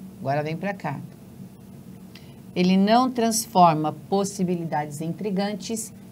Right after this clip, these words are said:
em fatos tediosos. Beleza? Então, eu vou sair aí da frente pra gente poder resolver a questão agora. E na letra A, a gente tem assim, letra A, "Solucionar os problemas matemáticos traz intensa satisfação?" Não,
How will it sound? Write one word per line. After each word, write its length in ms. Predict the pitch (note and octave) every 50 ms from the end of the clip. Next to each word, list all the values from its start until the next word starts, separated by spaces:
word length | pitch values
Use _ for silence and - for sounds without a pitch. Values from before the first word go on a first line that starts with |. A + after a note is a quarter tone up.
| - - -
em 140 | G#3+ A3
fatos 500 | A3 A3 - G#3 G3+ F#3+ - - G3+ G3
tediosos. 960 | - F#3+ F#3+ F#3 F#3 F#3+ A3 A3+ F#3+ D#3+ D3+ D#3 D3+ D#3 E3 E3 - - - - - - - -
Beleza? 720 | - G#3+ A3+ A3 A3 B3 D4 D#4+ E4 A#3+ F#3 F#3 D3+ D3 D3 - - - - - -
Então, 220 | - D3+ D3+ E3+ E3+
eu 60 | D#3+
vou 80 | E3+
sair 340 | E3+ E3+ - D3+ D3+ D#3+ E3+
aí 140 | D#3+ D3+ D#3
da 120 | C#3+ C#3+ C#3+
frente 680 | D3 - - C3+ C3+ C3+ C3+ D3 D3+ E3+ G3 G3 - G3
pra 140 | - F#3 G3
gente 240 | F3+ F#3 F#3 F3+
poder 320 | F#3 F#3 F3+ F3 E3 F3 F3
resolver 460 | E3+ F3 F3 E3+ F3 F3 D#3+ E3+ F3
a 20 |
questão 460 | F3 - F3+ E3+ - - - F3 E3+ F#3
agora. 440 | F#3+ F3+ E3+ F3+ F#3 G3 G3+ G3 - - - - - - - - - - - -
E 60 | - G#3
na 140 | A3+ A#3+
letra 640 | A#3+ A3 F#3+ F#3 F3+ G3 G3+ G3 G3 A3 A#3 A3 F#3 - - - - - -
A, 60 | F3
a 40 | F3
gente 280 | E3 F3+ F#3+ F#3+ F#3+
tem 200 | F#3+ F#3+ F#3 F#3+
assim, 380 | G3 F#3+ F#3+ - F3 D3+ C3+ B2+ B2+ - - - - - - - - -
letra 320 | - F#3 G3 - G#3+ G3+ D3
A, 140 | - - -
"Solucionar 1040 | - - - - - - - C4 C#4 C#4 C#4 B3+ - - C4 B3+ B3 B3 B3+ C4
os 120 | C4 B3 B3+
problemas 360 | - - A3 G3+ F#3+ F#3 F#3
matemáticos 800 | F3+ E3 D#3+ E3+ D#3+ D#3 E3 F3+ G3 G3 G3 - - D3+ C#3+ -
traz 380 | - - F3+ G3 G#3 G3 F#3+
intensa 640 | G#3 G3 F#3+ F#3 - G#3+ A3 A#3 A#3+ A3 - - F#3+
satisfação?" 960 | F#3+ - F#3 E3 - - - - - E3 D3+ D3 - - G#3 G3 F3 D#3+ D#3+
Não, 420 | F3 G3 G#3 F#3 D#3+ C#3+ C3 C3